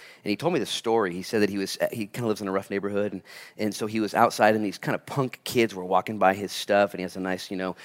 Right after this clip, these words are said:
work trailer, and they were throwing rocks at his trailer. And so he's like, "What the heck, these punk kids, you know, I'm, don't punk a punk, you know?" So he, he went after him a little bit, and the next day they came by, and they, they, they punched his, his truck. And so Adam Pearson, he's telling me the story. He's like, "Oh, man, this is gonna be good." And so Adam chased him down the street yelling at him and was able to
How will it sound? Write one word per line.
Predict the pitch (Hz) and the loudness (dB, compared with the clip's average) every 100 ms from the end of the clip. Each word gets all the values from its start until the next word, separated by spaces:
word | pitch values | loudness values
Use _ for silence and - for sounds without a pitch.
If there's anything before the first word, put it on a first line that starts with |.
| - | -12
work | 101 110 - | -2 -2 -2
trailer, | - 101 104 | 0 4 4
and | 104 | 4
they | |
were | 104 | 2
throwing | - 156 139 | 4 4 6
rocks | 98 113 - | 4 4 0
at | |
his | 80 - | -8 -8
trailer. | 98 107 82 - | -4 -4 -4 -12
And | 80 | -12
so | 98 | -12
he's | 85 | -12
like, | 82 | -16
"What | - | -12
the | |
heck, | 107 131 | -8 -8
these | - 98 - | -8 -10 -10
punk | - 107 | -8 -8
kids, | - 107 104 | -4 -4 -2
you | |
know, | 107 107 - - - | -4 -4 -6 -16 -14
I'm, | - 104 107 - - - | -4 -4 -4 -14 -18 0
don't | 117 | 0
punk | 143 151 | 2 2
a | 98 | 4
punk, | 151 131 | 4 4
you | 110 | 4
know?" | 107 107 | 4 4
So | - | 2
he, | 135 | 2
he | 135 147 | 4 6
went | 139 127 | 8 8
after | 123 139 | 6 4
him | |
a | 127 | 6
little | 127 123 | 6 6
bit, | 127 | 6
and | 131 | 8
the | 127 | 8
next | 160 - | 6 6
day | 185 | 6
they | 156 | 6
came | 165 147 | 6 6
by, | 135 | 6
and | 143 | 6
they, | 113 | 4
they, | 117 113 | 4 2
they | 110 107 | 4 0
punched | - 180 - | 2 0 0
his, | 113 - | -8 -8
his | 120 107 | -8 -8
truck. | - - - - - - - - | -2 -2 -2 -6 -18 -18 -20 -2
And | 139 | 2
so | 139 120 | 4 6
Adam | 151 185 170 | 6 6 2
Pearson, | - 170 165 110 | 0 -2 0 -2
he's | |
telling | - 160 | -2 0
me | 139 | -2
the | |
story. | - 135 | 0 0
He's | 110 | 0
like, | 82 | -2
"Oh, | |
man, | 101 | -2
this | 98 | -4
is | - | -6
gonna | 98 | -8
be | 87 | -2
good." | 98 92 - - | -2 -2 -4 -8
And | 120 | -2
so | 135 | 6
Adam | 135 139 | 6 6
chased | 104 - 180 190 202 | 2 2 2 4 2
him | 165 | 2
down | 127 127 139 151 131 | 4 6 6 4 0
the | 117 | -4
street | - - 139 135 | -4 -6 0 0
yelling | 101 117 139 | 4 4 4
at | 104 82 | 4 4
him | 95 | 2
and | 113 | 0
was | 107 113 | -2 2
able | 143 - | 2 2
to | 113 | 0